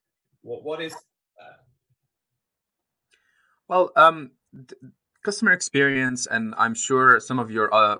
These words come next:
Speaker 2: pre-, previous guests have also talked about this, is, is, um,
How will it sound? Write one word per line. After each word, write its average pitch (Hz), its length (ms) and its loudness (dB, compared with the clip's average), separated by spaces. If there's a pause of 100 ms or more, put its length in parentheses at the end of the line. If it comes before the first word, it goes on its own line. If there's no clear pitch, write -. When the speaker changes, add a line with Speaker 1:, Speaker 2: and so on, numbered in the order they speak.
Speaker 2:
pre-, 131 160 -6
previous 123 440 -2
guests 117 300 -2
have 104 140 -8
also 107 300 -4
talked 113 320 -4
about 95 320 -6
this, 101 360 -10
is, 98 400 -8
is, 101 460 -12
um, 98 420 -8